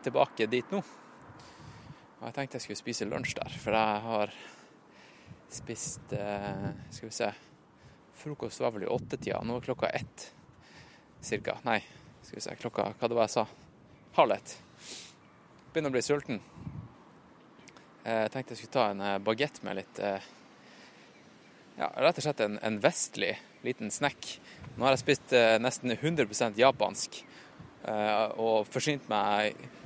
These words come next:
grovt av alle de snåle tingene de serverer her. Miso-suppe og natto og rå egg og, eh, eh, helt crazy, helt crazy, sjuke ting. Så nå, nå skal jeg la magen roe seg ned litt og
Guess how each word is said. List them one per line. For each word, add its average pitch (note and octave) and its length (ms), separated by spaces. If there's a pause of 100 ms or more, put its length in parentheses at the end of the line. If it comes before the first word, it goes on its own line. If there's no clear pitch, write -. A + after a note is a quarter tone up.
(540)
grovt E3+ 360
av G#2+ 160
alle C#3+ 160
de G#2 120
snåle C#3 480
tingene A2 380
de G#2 60
serverer G#2+ 400
her. G2+ 220
Miso-suppe C3+ 840
og G#2 180
natto A#2+ 440
og G2+ 460 (720)
rå C#3 200 (100)
egg A#2+ 380
og, G#2 340 (220)
eh, G#2+ 80 (1200)
eh, G#2 440 (380)
helt - 240
crazy, C#3+ 340 (720)
helt - 180
crazy, C3 380
sjuke C3 300
ting. A2+ 200 (800)
Så - 140
nå, C3+ 300
nå C3 120
skal A#2+ 280
jeg A#2 80
la A#2+ 160
magen A2 400 (140)
roe A#2+ 160
seg A2+ 140
ned A2 180
litt - 140
og G#2 240